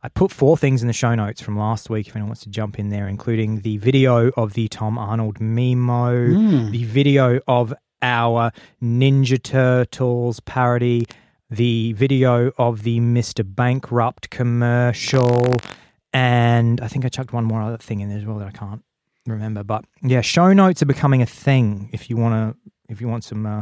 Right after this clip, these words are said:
Speaker 2: Thanks,
Speaker 1: some
Speaker 2: Al.
Speaker 1: links.
Speaker 2: A lot of people have been giving some good, uh, giving us some good potential show note material too. After a
Speaker 1: Oh,
Speaker 2: recent
Speaker 1: cool.
Speaker 2: episode, I received an article on the, on the origin of the phrase, uh,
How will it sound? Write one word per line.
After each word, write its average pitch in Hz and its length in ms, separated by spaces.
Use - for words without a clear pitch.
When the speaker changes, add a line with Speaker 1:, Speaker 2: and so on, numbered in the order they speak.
Speaker 2:
Thanks, 190 220
Speaker 1:
some 104 160
Speaker 2:
Al. - 60
Speaker 1:
links. - 640
Speaker 2:
A - 40
lot 175 100
of 185 60
people 175 180
have 143 80
been 135 160
giving 135 260
some 131 220
good, 123 340
uh, 143 120
giving 127 380
us 131 240
some 127 280
good 113 400
potential 123 520
show 117 260
note 113 240
material 123 500
too. 107 380
After 120 420
a 107 40
Speaker 1:
Oh, 107 40
Speaker 2:
recent 117 360
Speaker 1:
cool. 120 40
Speaker 2:
episode, 107 400
I 104 80
received 104 800
an 117 140
article 123 500
on 110 140
the, 110 320
on 123 160
the 113 140
origin 113 520
of 110 240
the 110 120
phrase, 104 640
uh, 104 360